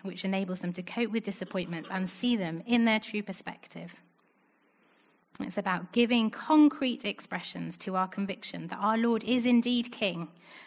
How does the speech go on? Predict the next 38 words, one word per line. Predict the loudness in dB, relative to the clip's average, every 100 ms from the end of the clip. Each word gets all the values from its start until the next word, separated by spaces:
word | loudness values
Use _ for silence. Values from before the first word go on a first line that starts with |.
| 0
and | 2
that | 2
he | 0 0 0
will | 2 4 2
come | 0 -2 -2
to | -4
take | -8 -8 -8
us | -10 -10
to | -10
be | -6 -4
with | -6 -8
him, | -8 -8
him | -4 -4 -4
for | -8
eternity. | -8 -8 -6 -8 -8 -10 -12 -20 _ _ _ _ _ _ _
Like, | -6 -4
truly | 2 6 8 8
taking | 6 2 2 2 2
hold | 4 4 2
of | -2
these | -2 -4 -4
princi-, | -6 -6 -6 -6
this | -6 -6
principle, | -6 -6 -6 -8 -8 -8 -6
it | -6 -8
changes | -4 4 4 4 -4
us, | -10 -10 -14 -16 -20 -20 -20 -20 _
because | -4 -2 0
it | 2
means | 2 2
that | 0 2
everything | 2 2 0 0 0
that | 0 -2
we're | -2
walking | -4 -4 -4 -4
through, | -6 -10 -10
we | -8 -8
see | -4 -2 -2 -4 -8